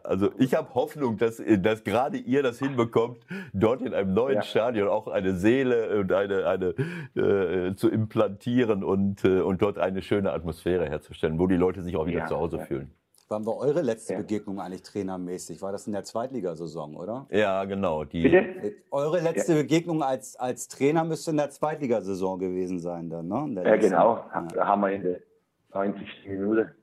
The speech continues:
Speaker 2: das eins null gekriegt und haben verloren am Millantor.
Speaker 1: Am Millantor, ja, aber davor, äh, war das letzte Spiel nicht bei euch?
Speaker 3: Ja, drei vier.
Speaker 2: Ja, doch, das letzte Spiel war bei uns.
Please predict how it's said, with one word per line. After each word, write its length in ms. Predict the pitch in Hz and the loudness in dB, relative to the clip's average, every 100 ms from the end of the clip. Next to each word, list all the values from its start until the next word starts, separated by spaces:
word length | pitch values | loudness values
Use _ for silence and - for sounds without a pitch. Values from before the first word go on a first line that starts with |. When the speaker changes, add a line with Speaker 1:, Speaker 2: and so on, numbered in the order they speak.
| _ | _
Speaker 2:
das 100 | - | -6
eins 200 | 101 98 - | -4 -4 -2
null 220 | 98 101 | 2 2
gekriegt 280 | 117 101 - - - - - - _ - | 2 -2 -4 -20 -16 -16 -16 -20 _ -2
und 100 | 95 | 2
haben 180 | 92 - | 2 4
verloren 540 | 95 90 95 101 92 - - | 2 4 4 4 0 -6 -16
am 120 | 85 | -14
Millantor. 580 | 85 90 90 - 80 - _ | -12 -14 -12 -4 -4 -4 _
Speaker 1:
Am 140 | 92 | 0
Millantor, 540 | 98 107 113 113 131 127 | 2 2 0 0 0 2
ja, 120 | 113 | 2
aber 160 | 101 101 | 2 -2
davor, 560 | 104 - 123 147 139 87 | -4 -2 -2 -2 -4 -4
äh, 320 | 101 - 80 - - | -2 -2 -8 -10 -14
war 160 | - 104 | -4 0
das 160 | 113 123 | 0 -2
letzte 200 | 135 127 | -2 -2
Spiel 220 | - 113 | 0 0
nicht 160 | 107 - | 0 0
bei 220 | 92 117 | 0 0
euch? 400 | - 147 185 - | -2 -2 -2 -4
Speaker 3:
Ja, 180 | - 80 | -10 -14
drei 280 | - 92 92 | -12 -12 -12
vier. 340 | - 98 85 - _ _ _ - | -10 -10 -10 -12 _ _ _ -2
Speaker 2:
Ja, 100 | 95 104 | 0 6
doch, 280 | 147 170 - - - | 6 6 2 -10 -14
das 80 | - | -6
letzte 360 | 123 143 - 143 | -4 -4 -6 -2
Spiel 180 | 165 | 0
war 100 | 147 | 2
bei 200 | 143 143 | 4 4
uns. 160 | 165 120 | 4 0